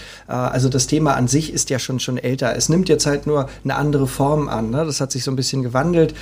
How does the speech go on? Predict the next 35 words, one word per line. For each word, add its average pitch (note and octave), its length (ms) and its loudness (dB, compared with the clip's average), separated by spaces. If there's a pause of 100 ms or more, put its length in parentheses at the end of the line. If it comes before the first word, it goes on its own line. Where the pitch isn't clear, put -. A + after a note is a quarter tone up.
(200)
Äh, C3 240 4
Digitalisierung C#3 800 -2
ist - 160 -6
jetzt C3+ 180 -2
etwas, C3 380 -2
was B2 200 -2
so C3+ 260 -2
ziemlich C3 400 0
alle F3+ 200 4
Firmen F3 460 0
beeinflusst, D#3+ 720 -2
was, D3 220 -4
äh, C3 320 -2 (300)
wo, B2 300 0
wo B2+ 60 -2
alle D#3 240 4
mit D3 240 2
Veränderungen C#3+ 540 0
kon-, C3+ 360 -4 (140)
äh, - 180 -10
konfrontiert C3+ 600 0
werden D3 260 2
und C#3+ 160 -6
wo C#3 160 2 (300)
jeder D#3 260 4
für D3 140 2
sich D3+ 240 0
halt C#3 160 0
auch C3+ 180 -2
eine B2 140 0
eigene C#3 260 2
Lösung C3+ 380 2
finden - 280 -6
muss. A#2 240 -6
Und, B2 280 -4